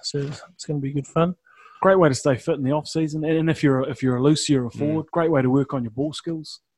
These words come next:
Speaker 2: passing that extra kinda couple meters.
Speaker 1: Mm. And, uh, yeah, just lastly for me, uh, quick shout out to all the Colts parents that, uh,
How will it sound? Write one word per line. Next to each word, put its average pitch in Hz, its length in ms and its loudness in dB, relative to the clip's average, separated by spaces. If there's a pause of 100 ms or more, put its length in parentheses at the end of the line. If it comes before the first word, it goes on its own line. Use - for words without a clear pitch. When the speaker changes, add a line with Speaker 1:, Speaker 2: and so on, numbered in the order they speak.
(580)
Speaker 2:
passing 131 320 -6
that 127 100 -4
extra 127 320 -8
kinda 123 400 -10
couple 127 220 -10
meters. 160 420 -8 (240)
Speaker 1:
Mm. 151 220 -10 (1080)
And, 147 280 -4
uh, 147 200 0
yeah, 170 180 2
just 143 240 -6
lastly 156 320 0
for - 160 -2
me, 185 440 4
uh, 156 200 6
quick 160 180 -4
shout 170 240 4
out 165 240 -2
to 156 480 2
all 165 140 0
the 160 80 2
Colts 175 340 -2
parents 175 400 -2
that, 156 220 -4
uh, 147 320 0